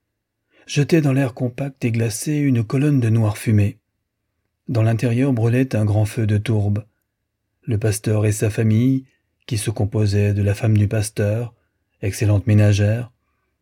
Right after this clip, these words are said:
de deux petites filles de sept à huit ans, et d'un garçon qui pouvait en avoir douze, étaient rangés autour d'une table pour la veillée. Sur cette table brûlait une lampe de fer basse, grossière et à trois becs.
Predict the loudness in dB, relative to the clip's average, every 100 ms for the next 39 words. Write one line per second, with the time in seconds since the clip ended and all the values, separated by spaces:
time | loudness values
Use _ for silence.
0 | _ -2 2 2 0 -4 -8 -2 -2 0
1 | -4 -4 -6 -4 -4 -4 -4 -6 -8 _
2 | _ _ _ -6 0 0 0 -4 -4 -4
3 | -4 -4 -2 -2 0 2 4 4 2 0
4 | -2 -4 -10 _ _ _ _ _ _ _
5 | -8 -2 0 2 2 2 2 0 0 2
6 | 0 -2 -2 -2 0 0 2 2 2 0
7 | -4 _ _ _ _ _ _ _ _ -6
8 | -4 -4 -4 -2 -2 0 0 2 2 2
9 | 2 2 2 2 2 0 0 0 2 0
10 | -2 -8 -16 _ _ _ -8 0 0 0
11 | 0 2 2 2 2 0 0 0 0 -2
12 | -6